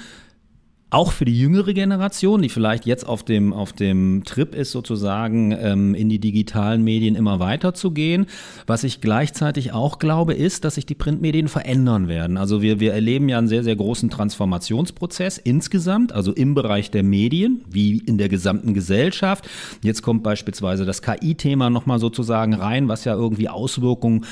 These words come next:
auf alle Bereiche hat, in denen wir uns bewegen. Und wenn ich jetzt zum Beispiel daran denke,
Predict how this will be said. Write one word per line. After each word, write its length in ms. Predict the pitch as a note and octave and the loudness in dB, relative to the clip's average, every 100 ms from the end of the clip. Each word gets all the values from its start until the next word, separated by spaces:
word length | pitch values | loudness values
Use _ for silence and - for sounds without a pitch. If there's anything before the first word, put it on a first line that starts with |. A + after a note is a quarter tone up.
| - | -12
auf 220 | - A2+ - | -6 -6 -4
alle 240 | A#2+ D3+ | -4 -2
Bereiche 560 | D3+ B2 G#2 G#2+ A#2 G2+ | 0 0 0 0 0 -2
hat, 160 | G#2+ - - - | -2 -6 -16 -2
in 220 | A#2 G#2 | 0 2
denen 240 | G#2+ A2 | 4 2
wir 100 | G#2+ | 2
uns 220 | A2+ G#2 F#2+ | 0 0 0
bewegen. 540 | G2 B2+ F3+ A2 E2+ - - - | 2 4 4 2 -2 -6 -20 -2
Und 360 | C3+ A#2+ A2+ - | 2 4 2 -2
wenn 220 | G2+ A#2+ | 0 0
ich 160 | C3 D3+ | 0 0
jetzt 360 | C#3+ - - | -2 -2 -6
zum 160 | - B2 | 0 2
Beispiel 720 | A#2+ C3 - C3+ B2+ A#2 - - _ _ _ - A#2+ | 2 -2 -2 0 2 0 -6 -20 _ _ _ -4 -2
daran 400 | A2+ A#2 A#2 A#2 | 0 2 2 4
denke, 600 | A2 A#2+ D3 D3 C3+ C3+ | 4 2 2 2 2 2